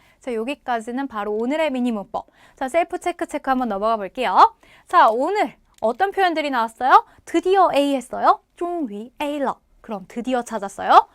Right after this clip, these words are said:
终于找到了. 한 번 더. 终于找到了. 그 다음 두 번째, "설마 뭐뭐 하는 거예요? 难道A吗?"라고 얘기했는데 설마 바가지 씌우시는 거예요? 이 표현은 크게 두 번만 따라해 볼게요.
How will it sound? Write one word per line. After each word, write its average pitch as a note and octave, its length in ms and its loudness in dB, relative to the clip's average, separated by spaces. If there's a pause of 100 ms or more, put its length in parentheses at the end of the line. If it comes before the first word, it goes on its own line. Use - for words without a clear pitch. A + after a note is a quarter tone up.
(180)
终于找到了. A#3+ 1200 -8 (100)
한 E4+ 160 -10
번 A3+ 200 -10
더. F#4 140 2 (180)
终于找到了. A#3+ 1160 -4 (400)
그 F#4+ 180 -2
다음 C4+ 260 2
두 E4+ 140 -4
번째, B3+ 400 -2 (200)
"설마 G4 440 2
뭐뭐 D4+ 360 -2
하는 A4+ 260 0
거예요? E4 460 4 (220)
难道A吗?"라고 B3 1400 -8
얘기했는데 A3 680 -6 (200)
설마 F#4+ 300 2
바가지 C#4+ 480 0
씌우시는 C4 500 -6
거예요? B3 420 0
이 G#3 120 -12
표현은 G#3 400 -10
크게 - 340 -2
두 - 140 -12
번만 A#3 260 -2
따라해 C4 300 0
볼게요. G3+ 500 2